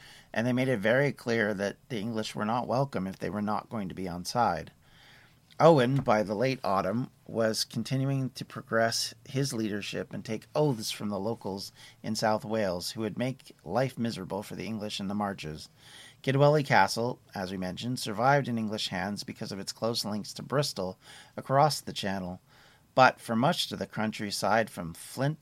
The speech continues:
to Milford Haven, it was in the hands of the Welsh, and they would not let the English apparatus of government at any level move freely.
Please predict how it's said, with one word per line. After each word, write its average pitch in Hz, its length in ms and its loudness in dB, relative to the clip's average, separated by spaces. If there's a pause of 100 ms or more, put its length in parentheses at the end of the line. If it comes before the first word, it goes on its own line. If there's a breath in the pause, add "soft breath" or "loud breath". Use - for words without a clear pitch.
(140)
to 110 100 -4
Milford 131 400 -2
Haven, 123 500 -2 (640 loud breath)
it 135 220 4
was 120 460 2
in 127 160 0
the 113 80 0
hands 123 460 0
of 92 80 -8
the 117 80 -4
Welsh, - 560 0 (580 loud breath)
and 113 420 4 (760)
they 117 160 4
would 110 180 0
not 123 280 2
let 113 180 0
the 98 120 -4
English 123 500 0
apparatus 117 600 4
of - 120 -12
government 113 520 2
at - 220 -6
any 143 220 0
level 117 400 0
move 101 240 -4
freely. 107 560 -4